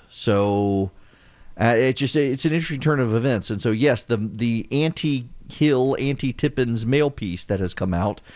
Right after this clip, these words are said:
uh, clearly had to have come from people associated with Casey Cagle,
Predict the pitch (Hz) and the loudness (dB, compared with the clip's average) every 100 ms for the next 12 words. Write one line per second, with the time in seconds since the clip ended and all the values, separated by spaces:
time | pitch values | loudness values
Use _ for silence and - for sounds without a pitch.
0 | - - - 104 - 151 160 139 120 139 | -20 -18 -4 -4 0 2 2 2 2 2
1 | 131 113 - 147 143 131 117 135 127 127 | 0 -2 0 0 0 -2 0 0 2 2
2 | 117 143 139 139 127 127 123 _ _ 151 | 2 0 0 -2 2 2 0 _ _ -4
3 | 135 123 214 254 139 170 | -2 2 2 4 0 0